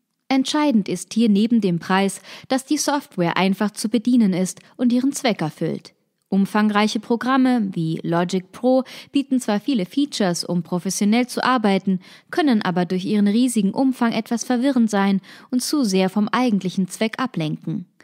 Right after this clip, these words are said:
Besonders wenn du dich nicht in den Tiefen des Audio-Engineerings verlieren willst,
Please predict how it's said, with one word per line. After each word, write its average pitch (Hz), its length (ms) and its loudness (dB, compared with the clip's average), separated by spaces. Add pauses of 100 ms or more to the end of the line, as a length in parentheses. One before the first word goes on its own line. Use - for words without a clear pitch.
(260)
Besonders 233 540 2
wenn 190 140 2
du 175 80 0
dich 180 180 -2
nicht 240 260 0
in 175 140 0
den 160 220 0
Tiefen 247 420 0
des 160 220 -4
Audio-Engineerings 185 1120 2
verlieren 247 480 2
willst, 233 340 0